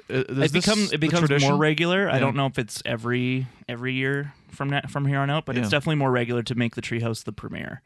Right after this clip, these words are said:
Speaker 1: Yeah, I remember after the, after the golden years, it's just like, this is how we get the ratings
Speaker 2: Yeah.
Speaker 1: for the season premiere is to, like, they, they would even
Speaker 2: Well, and it
Speaker 1: push
Speaker 2: doesn't,
Speaker 1: it.
Speaker 2: it doesn't do it now. I know that for
Speaker 1: Oh,
Speaker 2: sure.
Speaker 1: really? Okay.
Speaker 2: Because I know,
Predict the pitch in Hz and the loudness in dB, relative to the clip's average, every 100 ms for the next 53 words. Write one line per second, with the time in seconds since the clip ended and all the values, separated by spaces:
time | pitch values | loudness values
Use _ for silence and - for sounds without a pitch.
0 | - 117 110 120 143 143 131 117 113 117 | -4 -2 0 2 2 2 2 0 0 -4
1 | 110 104 98 - 117 - 110 107 107 110 | -2 -4 -6 -6 -6 -4 -6 -4 -2 0
2 | 104 101 101 - 101 104 98 - 113 104 | 0 -2 -6 -10 -10 -8 -10 -8 -6 -6
3 | 110 107 101 113 95 104 87 95 113 139 | -4 -4 -6 -6 -8 -8 -10 -8 -2 -2
4 | 113 110 - - 101 98 104 101 92 104 | -2 -6 -12 -12 -10 -8 -8 -8 -8 -6
5 | 107 123 110 92 104 95 92 - - - | -4 -4 -4 -6 -8 -8 -8 -14 -20 -10
6 | - 143 170 - 127 165 180 151 151 165 | 0 2 2 2 2 4 4 4 4 4
7 | 196 120 143 165 190 175 156 127 117 117 | 4 2 2 2 4 2 2 0 -2 -2
8 | 90 120 120 120 - 117 147 175 170 160 | -4 -2 -2 -4 -6 -2 4 4 6 4
9 | 104 120 - 131 123 127 123 123 120 120 | 2 2 0 2 2 4 4 4 4 2
10 | 117 | 0